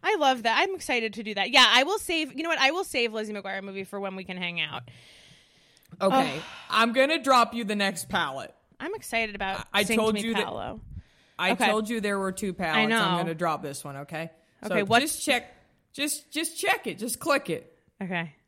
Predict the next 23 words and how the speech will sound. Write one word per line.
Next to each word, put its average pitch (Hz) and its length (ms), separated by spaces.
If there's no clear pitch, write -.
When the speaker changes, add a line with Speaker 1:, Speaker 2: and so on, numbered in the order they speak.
Speaker 2:
Just - 300
click 233 260
Speaker 1:
Um, 196 80
Speaker 2:
it. 190 120
Speaker 1:
I 208 40
mean, 220 180
nothing's 233 340
gonna 220 160
beat 190 220
depression 185 720
palettes. - 480
So. 185 60
Speaker 2:
Nothing 196 340
will 180 140
ever 170 240
beat 147 280
that. 117 360
Speaker 1:
Oh. 349 640
<laughs> - 40
Oh 277 140
my 381 200
gosh. 240 920
Okay. 359 580